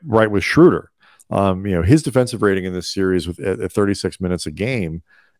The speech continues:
is better than Anthony Davis's. And we, we've done nothing but gush about what A D has done,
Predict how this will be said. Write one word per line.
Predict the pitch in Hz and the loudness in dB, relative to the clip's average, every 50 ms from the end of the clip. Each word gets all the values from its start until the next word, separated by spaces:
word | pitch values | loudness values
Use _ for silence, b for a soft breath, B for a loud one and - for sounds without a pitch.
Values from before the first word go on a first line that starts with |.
| b - | b -2
is | 110 107 92 78 - _ _ - | -2 0 -2 -2 -8 _ _ -2
better | 104 98 104 113 117 107 | 0 0 2 0 0 0
than | 104 98 | 0 -2
Anthony | 101 101 101 95 90 95 | -2 -4 -4 -4 -6 -4
Davis's. | 87 92 107 139 160 127 - - - - - - - - _ - | -2 0 0 0 -2 -2 -6 -10 -14 -16 -20 -20 -20 -20 _ -8
And | 87 82 82 82 | -6 -6 -4 -4
we, | 87 101 90 92 | -6 -4 -4 -4
we've | 87 87 87 | -2 -2 -2
done | 87 101 95 92 | -2 -2 -2 -2
nothing | 95 95 - - 95 90 | -4 -4 -4 -4 -4 -2
but | 85 90 82 - _ _ _ _ - 92 | -2 -2 -2 -4 _ _ _ _ -12 -4
gush | 82 110 117 127 90 - - - - - - | 0 0 0 0 0 -6 -12 -16 -14 -14 -12
about | 90 80 87 82 82 82 82 - - _ | -10 -10 -8 -8 -8 -8 -10 -10 -12 _
what | - 98 101 92 90 | -6 -4 -4 -2 -4
A | 85 87 82 | -6 -6 -8
D | 80 90 90 | -6 -6 -4
has | 87 80 73 | -4 -4 -6
done, | - - 98 120 127 101 78 73 73 | -6 -6 -6 -4 -4 -4 -6 -8 -14